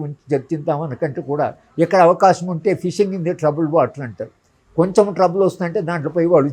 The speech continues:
చేరి దాన్ని రాజకీయంగా మార్చి ఆ ఉన్న ఉద్యమాన్ని ఉపయోగించుకునేలాగానే ఉంది. కానీ రాజకీయ పార్టీలు పరస్పరంగా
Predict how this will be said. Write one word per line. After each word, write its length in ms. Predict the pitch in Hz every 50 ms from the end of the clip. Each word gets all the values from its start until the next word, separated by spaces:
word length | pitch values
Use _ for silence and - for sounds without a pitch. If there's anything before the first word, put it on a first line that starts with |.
| - -
చేరి 260 | 165 170 170 156 143 123 - _ _ _ _ _ _ _ _ _ _ 139 120
దాన్ని 260 | 151 170 190 190 190 170 156 143
రాజకీయంగా 600 | 156 160 180 175 175 185 175 170 170 165 160 160 156 143
మార్చి 340 | 143 160 139 113 - - 143 120 - - _ _ _ _ _ _ _ _ -
ఆ 40 | 160 160 160 190
ఉన్న 160 | 202 208 226 214 190 196 196 185
ఉద్యమాన్ని 400 | 165 151 190 170 180 190 175 170 175 180
ఉపయోగించుకునేలాగానే 1000 | 180 180 175 165 160 156 - 143 170 170 165 156 170 175 165 147 156 156 160 156 160
ఉంది. 160 | 165 139 151 160 165
కానీ 240 | 151 147 151 160 127 131 156 - _ _ _ _ _ _ _ _ -
రాజకీయ 520 | 127 135 165 175 202 - - 202 196 190 175 185
పార్టీలు 360 | 185 170 156 - - 170 160 160 160 160
పరస్పరంగా 560 | 143 143 - - - 170 165 151 151 170